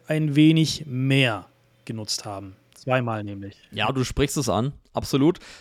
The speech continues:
Speaker 2: Lass uns mal mit der Formation beginnen, denn Leon Jensen war mit am Start im defensiven Mittelfeld zusammen mit unserem Kapitän Jerome Gondorf, der zurückgekehrt ist. Haben, glaub ich, eine Doppel-Sechs gespielt, wenn ich's richtig gesehen hab, mehr oder weniger.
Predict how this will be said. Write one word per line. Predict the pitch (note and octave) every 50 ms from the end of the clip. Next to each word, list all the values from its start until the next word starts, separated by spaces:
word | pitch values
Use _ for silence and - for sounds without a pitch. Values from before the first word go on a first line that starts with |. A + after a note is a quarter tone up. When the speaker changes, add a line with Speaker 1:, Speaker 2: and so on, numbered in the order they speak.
| - _ _
Speaker 2:
Lass | - A#2+ D3 F3+
uns | F3 -
mal | E3 E3 D#3+ D#3 -
mit | C3+ C#3+ C#3
der | D3 C3+
Formation | - C#3+ C3 C3 B2+ B2 - - A#2+ C3+ C#3 B2
beginnen, | A2+ G2 A2+ C3 B2 G#2+
denn | A#2+ C3 B2+
Leon | C#3 D#3+ F3 D#3+ C3+
Jensen | C3+ D#3 G3 G#3 - - A3 G3 -
war | - A2+ A2+ B2 C#3 D#3 - - C3
mit | B2+ C#3+ D#3+ -
am | - C#3 C3+
Start | - - B2+ A#2 C#3 G3+ G#3+ - -
im | C3+ D3 D#3+ G#2+ -
defensiven | - B2+ D#3 E3+ E3 D3 D#3 D#3+ D#3
Mittelfeld | D3 E3 - G3 - - F3 F3 F3 -
zusammen | - B2+ A#2 C3 C#3+ E3 F3 E3 -
mit | C3 D3+ C#3+ -
unserem | - D3+ C#3+ C#3 C#3 C3+ C3
Kapitän | - C#3+ C3 - D3 C3+ - C3+ C3+ D3+ E3 D3+ - - - - - - _ -
Jerome | - B2 C#3 D3 C3+
Gondorf, | A#2+ B2 C#3 D3+ E3 F3 E3+ -
der | - C#3 D3 D#3 C#3+ -
zurückgekehrt | - - C3 C#3+ C#3+ - D3 - - D3 D3 -
ist. | - - D3+ E3 - - - -
Haben, | B2 D3 E3 D#3+
glaub | C#3+ D3 C#3+ C#3+
ich, | C#3+ -
eine | C#3 B2+
Doppel-Sechs | - D3 D#3+ - F3 C#3 D3 D#3 F3 - -
gespielt, | - F#3 - - F#3+ G3+ A3+ G3+
wenn | F3+ E3+ E3
ich's | D#3 - -
richtig | F3+ - - - -
gesehen | D3+ C3 C#3 D#3+ F3+
hab, | F#3 - -
mehr | D#3 D#3+
oder | D#3+ F#3 D3+
weniger. | D3 E3 F3+ F#3+ E3 F3 F3+ G3+ A3+